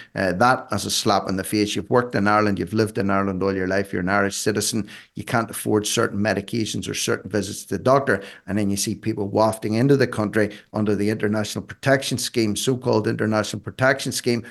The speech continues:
replacement scheme, I would call it, being given free, loaded up healthcare documentation. Just help yourselves there, folks. You crack on while we step over the backs of, uh, people that have been living and paying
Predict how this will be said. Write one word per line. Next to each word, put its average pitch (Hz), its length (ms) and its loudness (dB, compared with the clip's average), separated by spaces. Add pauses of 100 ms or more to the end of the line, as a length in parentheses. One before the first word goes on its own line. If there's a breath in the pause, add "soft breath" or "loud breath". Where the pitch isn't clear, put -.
(140)
replacement 135 600 2
scheme, 113 280 -4
I 107 120 2
would 107 180 -2
call 120 220 4
it, 123 100 0 (220 loud breath)
being 135 180 6
given 131 480 4
free, 151 640 2
loaded 143 440 8
up 143 280 4 (200)
healthcare 151 520 4
documentation. 147 880 4 (160 loud breath)
Just - 220 0
help - 260 0
yourselves 131 480 4
there, 131 160 6
folks. 131 380 0 (240 loud breath)
You 151 140 -2
crack 123 340 0
on 117 440 -2
while 110 260 2
we 104 180 -6
step 110 420 2
over 104 200 -4
the 92 80 -4
backs 98 360 -2 (120)
of, 92 320 -4
uh, 90 180 -2
people 110 320 -4
that 98 120 -4
have 98 100 -8
been 98 140 -4
living 95 280 -4
and 90 240 -8
paying 131 400 0